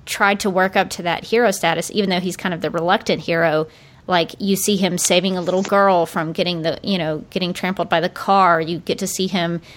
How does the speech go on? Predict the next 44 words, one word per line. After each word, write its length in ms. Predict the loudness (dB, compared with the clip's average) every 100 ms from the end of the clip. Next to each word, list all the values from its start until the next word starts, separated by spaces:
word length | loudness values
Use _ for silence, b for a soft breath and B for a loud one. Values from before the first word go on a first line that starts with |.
| B B
um, 340 | -2 -2 -2 -2
doing 300 | 0 0 0
small 460 | 0 4 6 4
things 420 | 2 -2 -2 -4
that 160 | -2 0
make 260 | 0 0 -2
him 80 |
a 40 | -4
hero 540 | 0 2 4 2 0
to, 360 | -2 -4 -4 -4 -12 -20 -20 -20 _ _
to 120 | -8 -6
get 300 | 0 0 2
him 160 | -2
to 100 | -4
that 180 | -2 -2
point. 300 | 0 0 0
I 120 | 0 -2
think 300 | -2 0 0
it 120 | 2
would 120 | 2
have 300 | 0 -2 -2
benefited 540 | 0 0 2 2 2
them 260 | 2 2 0
to 280 | -2 -2 -2
show 520 | -2 0 2 2 0 -4 B B B -4
James 440 | 0 2 2 0
slowly 600 | -2 0 2 2 0 -2
work 360 | -2 -2 -2 -2
up 160 | -6 -4
to 120 | -6
that. 280 | -2 -4 -4
If 120 | -6
he 240 | 0 0
had, 220 | 2 -2 -2 -8 -4
if 200 | -4 -2
James 540 | -2 2 2 2 2
had 120 | 0 2
saved 240 | 0 2
that 160 | 2 0
little 200 | -2 -2
girl 280 | 0 2 2
in 60 |
the 140 | 0 -2
episode, 520 | -2 -4 -2 -2 -4